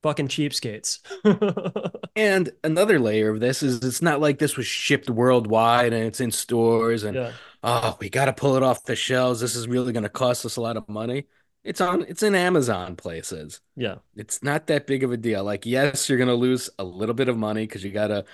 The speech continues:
Speaker 1: Not
Speaker 2: do
Speaker 1: enough.
Speaker 2: some rebranding. You're gonna have to make some new cans, but it's still the same iced tea lemonade flavored swill that you're gonna be selling in a new can. It is fine.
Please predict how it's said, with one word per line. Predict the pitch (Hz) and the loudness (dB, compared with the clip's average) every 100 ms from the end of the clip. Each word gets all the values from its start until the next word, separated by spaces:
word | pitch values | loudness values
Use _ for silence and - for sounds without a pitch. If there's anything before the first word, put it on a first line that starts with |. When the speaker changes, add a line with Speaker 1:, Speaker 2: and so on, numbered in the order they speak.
| - | -8
Speaker 1:
Not | 147 196 | 0 4
Speaker 2:
do | |
Speaker 1:
enough. | 185 135 117 | 4 4 2
Speaker 2:
some | 113 127 | 0 0
rebranding. | 131 143 - 113 110 110 110 113 | 4 2 2 0 2 2 2 2
You're | 104 | 0
gonna | 101 101 | 0 0
have | 107 - | 0 0
to | 98 | 0
make | 104 107 | 0 -2
some | - 120 | -2 -2
new | 123 | 0
cans, | 123 110 95 98 | -2 -2 -2 -4
but | - 104 | -2 -2
it's | 101 | 0
still | - 151 156 151 | 0 2 4 4
the | 135 | 4
same | - 131 127 131 120 - - - _ _ _ - _ | 4 4 4 4 2 -4 -20 -20 _ _ _ -20 _
iced | 123 131 - - | 2 2 0 -2
tea | - 131 | 4 4
lemonade | 123 120 120 117 120 110 | 6 4 2 2 0 -4
flavored | - - 117 120 117 107 | -10 -4 2 4 4 2
swill | - - 104 117 117 | -2 -4 0 2 4
that | 110 101 | 2 -2
you're | 110 | -4
gonna | 110 | -4
be | 110 | -2
selling | 104 101 87 90 95 98 - | -2 -2 -4 -4 -8 -10 -10
in | 107 | -6
a | 104 | -4
new | 104 113 | -2 -4
can. | 113 113 98 80 | -2 -2 -2 -6
It | - 92 | -10 -8
is | 110 98 | -4 -6
fine. | - - 90 - 82 | -8 -8 -8 -8 -14